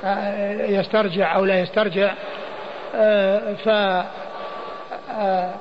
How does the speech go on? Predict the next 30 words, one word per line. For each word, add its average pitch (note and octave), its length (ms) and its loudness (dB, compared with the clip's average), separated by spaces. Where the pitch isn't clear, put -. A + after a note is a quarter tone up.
اطلب A#3 340 2
منه A3 420 4
شيئا، G3+ 480 2
وهو F#3+ 460 4
أن A3 220 0
أخبره G#3+ 420 2
بأن G3 600 2
صاحب G3 360 2
الماء F#3+ 400 -2
أو G3 80 4
والدي F#3+ 380 2
شيخ F#3+ 200 0
كبير، G3 460 2
وأنه G#3 320 4
هو G3 200 4
العريف F#3+ 380 2
على F#3 160 4
الماء، G#3+ 340 2
وأنه A3 500 2
يسألك G#3+ 400 2
أن F#3+ 140 0
تجعل G3+ 340 2
له G3 140 2
العرافة F#3+ 460 4
من F3+ 160 -2
بعده، E3+ 320 0
تجعل F#3 400 2
لي، F#3+ 280 4
أي F3 140 4
ابنه، E3+ 240 0